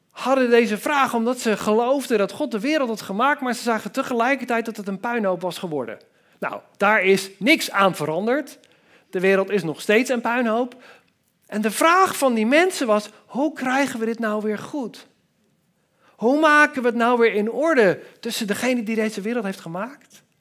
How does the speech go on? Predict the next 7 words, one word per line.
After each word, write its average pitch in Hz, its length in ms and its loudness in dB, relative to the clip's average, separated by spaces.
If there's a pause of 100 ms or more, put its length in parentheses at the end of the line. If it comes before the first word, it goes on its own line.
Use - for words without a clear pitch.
(640)
en 214 200 0
onszelf?" 175 500 -6 (3500)
En 247 140 4
wat 285 80 8
die 294 100 4
mensen 277 380 4
dachten 220 720 2